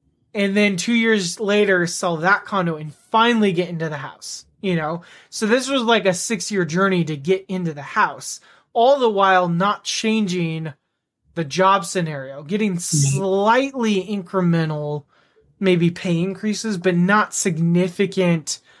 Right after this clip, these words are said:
Speaker 1: life-changing pay increases. You know what I mean? So had they have just kept renting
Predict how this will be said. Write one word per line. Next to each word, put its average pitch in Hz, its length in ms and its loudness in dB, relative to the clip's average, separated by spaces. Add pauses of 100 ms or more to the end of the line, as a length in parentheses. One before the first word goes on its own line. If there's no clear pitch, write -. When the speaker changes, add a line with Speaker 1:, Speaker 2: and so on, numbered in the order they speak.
(360)
Speaker 1:
life-changing 170 1600 0 (840)
pay 185 340 2
increases. - 840 -8
You 202 140 2
know 185 80 4
what 170 100 4
I 156 80 -2
mean? 151 340 -4 (300)
So 190 540 2 (120)
had 208 340 2
they 220 160 6
have 180 320 2 (460)
just 175 360 0
kept - 400 -4
renting 165 840 0